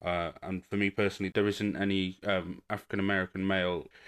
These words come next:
in A E W at the moment that should be at the top of the roster, in my opinion. And that's not to take away from anyone who is there, who is working hard,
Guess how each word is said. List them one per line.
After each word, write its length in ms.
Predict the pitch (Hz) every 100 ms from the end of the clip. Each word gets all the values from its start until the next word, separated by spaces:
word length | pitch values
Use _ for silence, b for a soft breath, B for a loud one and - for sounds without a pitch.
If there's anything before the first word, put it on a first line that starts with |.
| B -
in 160 | 123
A 80 | 117
E 140 | 110 104
W 340 | 110 104 104
at 80 | 98
the 80 | 107
moment 460 | 107 104 98 87 -
that 260 | 107 - -
should 440 | - - 110 110
be 160 | 127 135
at 100 | -
the 60 |
top 260 | 143 160 -
of 60 | 156
the 60 |
roster, 340 | 160 160 - 160
in 80 |
my 140 | 160 160
opinion. 540 | 147 160 165 165 170 - -
And 160 | 104
that's 160 | 113 110
not 140 | 107
to 60 | -
take 200 | 117 110
away 120 | 110
from 180 | 104 104
anyone 300 | 104 104 101
who 160 | 101 104
is 180 | 101
there, 240 | - 95 92
who 140 | 98
is 160 | 95 101
working 340 | 95 90 92
hard, 400 | 98 95 85 85